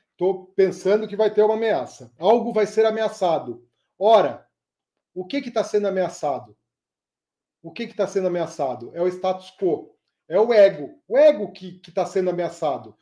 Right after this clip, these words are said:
O ego que quer que seja do jeito que é. Então, se está sendo ameaçado, olha só, se isso está sendo ameaçado, ele é irreal, porque nada real pode ser ameaçado.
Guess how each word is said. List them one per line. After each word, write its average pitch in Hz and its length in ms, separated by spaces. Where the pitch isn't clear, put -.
O 180 100
ego 247 240
que 226 140
quer 214 180
que 208 120
seja 240 340
do 254 140
jeito 240 220
que 294 120
é. 220 340
Então, 214 380
se - 220
está 302 260
sendo 180 300
ameaçado, 151 560
olha 233 140
só, - 280
se - 260
isso 277 200
está 208 240
sendo 180 400
ameaçado, 143 880
ele 165 220
é 175 80
irreal, 170 640
porque - 240
nada 214 340
real 214 480
pode 226 220
ser 233 120
ameaçado. 202 640